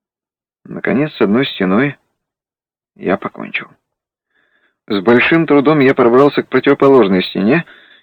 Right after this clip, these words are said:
и, согнувшись, стал отодвигать ящики. Потом перевесил сигнальный фонарь, снова взял гвоздодер и начал отдирать половицы. Я уже ни о чем не думал. Я действовал как автомат. Автомат, вооруженный гвоздодером,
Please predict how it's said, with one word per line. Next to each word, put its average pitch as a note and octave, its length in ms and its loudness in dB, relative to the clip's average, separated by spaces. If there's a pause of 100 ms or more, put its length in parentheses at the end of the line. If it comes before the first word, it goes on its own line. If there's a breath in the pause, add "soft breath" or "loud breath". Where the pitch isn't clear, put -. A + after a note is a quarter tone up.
и, F#3+ 160 2
согнувшись, D#3+ 560 0
стал D3 260 2
отодвигать G#2+ 520 0
ящики. F#2+ 520 -2 (300 loud breath)
Потом A2+ 320 0
перевесил A2 460 2
сигнальный G2+ 360 0
фонарь, C3+ 400 -2 (500 soft breath)
снова B2+ 280 4
взял G2 260 2
гвоздодер F#2+ 680 0
и G#2+ 100 0
начал C3 680 0
отдирать G2 640 -4
половицы. E2 640 -6
Я D2 200 -6
уже - 220 -6
ни G#2+ 120 -6
о D2 60 -4
чем - 240 -8
не - 80 -14
думал. - 300 -20 (1000)
Я F2+ 160 -2
действовал G2+ 600 -2
как - 320 -6
автомат. - 640 -14 (800)
Автомат, A2 580 0 (180)
вооруженный G2 640 2
гвоздодером, G2+ 720 0